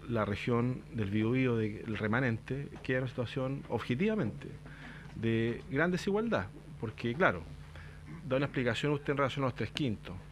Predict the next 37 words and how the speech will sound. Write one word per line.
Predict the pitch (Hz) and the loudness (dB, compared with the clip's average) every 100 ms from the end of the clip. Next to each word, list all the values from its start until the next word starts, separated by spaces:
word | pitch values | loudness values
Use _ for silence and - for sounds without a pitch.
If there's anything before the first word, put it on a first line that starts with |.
| - | -8
de | 110 | -4
que | 107 | -4
se | - 110 | -2 -2
distribuyen, | 101 - 117 120 127 131 135 - - - - | -2 -2 0 0 0 -2 -4 -10 -12 -14 -6
eh, | 113 104 101 - - - - - - - | -2 -2 -2 -8 -14 -16 -14 -14 -14 -10
¿cierto?, | - 113 - | -4 -4 0
de | 120 | 2
manera | 104 110 | 2 2
pareja, | 98 104 135 - - - - - - - - - - | 0 0 0 -2 -8 -10 -14 -16 -14 -14 -14 -14 -8
pero | - 95 | -2 0
los | 101 | 2
otros | 120 135 127 | 2 0 0
dos | 131 | -2
quintos | - 135 127 127 | -2 -2 -2 -4
precisamente | 107 120 - 117 120 127 - 135 - - - - - | -4 -4 -2 -2 -2 -4 -4 -4 -6 -10 -16 -16 -8
sí | - 107 - | -2 -2 -2
tienen | 139 151 | 2 4
una | 139 | 2
forma | - 165 175 | 2 2 4
de | 180 | 2
distribución, | 190 202 - 120 - - - - - - - - | 0 0 0 -2 -4 -16 -16 -16 -16 -16 -6 2
y | 131 | 4
esa | 143 | 4
es | 156 | 2
la | 139 | 4
que | 127 | 2
omites | 139 156 90 - - - - - | 2 0 -2 -6 -12 -14 -14 -8
en | 123 101 | -2 0
la | 101 101 104 - - - | 2 0 -4 -10 -14 -8
presentación, | 104 117 104 110 - 95 82 - - - - | -4 -2 -2 -2 0 0 0 0 -2 -6 -6
porque | - 98 113 | -4 -2 0
esos | 123 113 | 0 2
dos | 135 | 0
quintos, | - 156 147 | 2 2 4
¿cómo | 143 151 | 2 2
se | - | 2
distribuyen? | 113 - 92 80 - | -2 0 -2 -2 -6